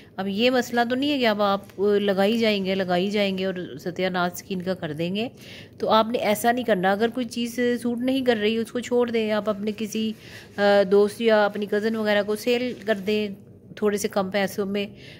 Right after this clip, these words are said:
तो हर चीज़ का मसला होता है, पर अगर सूट नहीं कर रही है, तो उसको फ़ौरन छोड़ दें, उसके पीछे नहीं पड़ जाना। क्योंकि अक्सर कमेंट आ रहे थे, "ये चीज़ सूट नहीं कर रही, तो हम लगाते रहें," तो लगाना नहीं है,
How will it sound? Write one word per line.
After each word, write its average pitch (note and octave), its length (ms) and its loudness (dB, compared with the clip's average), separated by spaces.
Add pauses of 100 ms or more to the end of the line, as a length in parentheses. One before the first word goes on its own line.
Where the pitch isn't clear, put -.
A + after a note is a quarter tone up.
(140)
तो G3 180 4
हर A3 180 4
चीज़ A#3 440 -6
का A3+ 220 4
मसला G3+ 320 -2
होता G3 240 0
है, G#3+ 140 0
पर A#3 140 0
अगर G3+ 320 0
सूट G#3 360 -4
नहीं G#3 160 -2
कर G3+ 120 0
रही F#3 160 -4
है, B3 60 -2
तो B3+ 80 -2
उसको G3+ 560 -2
फ़ौरन G#3+ 460 0 (280)
छोड़ F3+ 240 0
दें, D3 160 -8 (480)
उसके - 220 -8
पीछे A#3 340 2
नहीं A#3+ 100 -2
पड़ G3 200 2
जाना। E3+ 240 -2
क्योंकि G#3+ 200 0
अक्सर A3 260 -2
कमेंट G#3 380 0
आ G3 120 6
रहे F#3+ 120 -2
थे, G3 100 -4
"ये G3+ 200 -2
चीज़ G3+ 220 -8
सूट F3+ 220 -6
नहीं G3+ 160 -6
कर G#3+ 120 0
रही, G3+ 200 -4
तो G#3 120 -4
हम F#3+ 120 -4
लगाते F3 460 0
रहें," G3+ 200 -4
तो G3+ 100 -4
लगाना F#3+ 440 -2
नहीं F3+ 240 -2
है, C4 140 -4